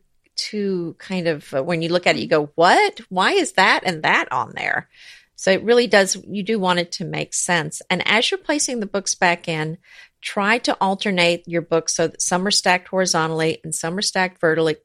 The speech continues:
vertically, and kind of make that a random pattern throughout your bookcase. So it doesn't look like one side is horizontal and the other side is vertical. You want it to, you know,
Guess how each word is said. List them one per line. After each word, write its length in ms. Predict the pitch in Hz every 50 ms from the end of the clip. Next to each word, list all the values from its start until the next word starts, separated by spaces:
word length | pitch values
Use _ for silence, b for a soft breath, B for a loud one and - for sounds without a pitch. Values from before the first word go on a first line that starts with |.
| _
vertically, 640 | 180 - 175 175 180 196 190 - 170 147 147 147 - _
and 220 | - 170 160 160 -
kind 260 | - - 233 240 247
of 120 | 247 233 - _
make 400 | 202 208 202 202 202 196 - _
that 480 | 196 185 185 185 180 175 - - - - _ _ _ -
a 80 | 190
random 460 | 175 175 180 180 185 185 180 185 170
pattern 540 | 160 - - 160 151 156 165 185 196 202 202
throughout 640 | - - - 180 160 - - 165 165 165 160 - b b b b b b b b b _
your 120 | 170 175
bookcase. 600 | 175 - 170 165 - - - 175 127 113 98 -
So 360 | - - - - - 180 175
it 180 | 180 180 175 -
doesn't 420 | - 190 196 202 - 214 202 -
look 260 | - 196 185 - _ -
like 280 | 175 175 175 175 175
one 280 | - 151 170 180 190 196
side 440 | - - 208 190 190 190 196 185 170
is 420 | - - 180 185 175 165 - - - _
horizontal 720 | - 202 208 208 190 196 196 190 208 214 254 349 415 403 285
and 160 | 175 143 139
the 80 | 147 147
other 160 | 160 196 202
side 260 | - 185 180 185 170
is 120 | 160 156
vertical. 460 | 151 - 175 185 185 196 - 214 202 202
You 200 | 196 190 190 180
want 240 | 185 190 202 202
it 180 | 220 220 214 _
to, 220 | - - 208 196 196 b b b b b b b b b _ _ _ -
you 60 | 494
know, 160 | 415 392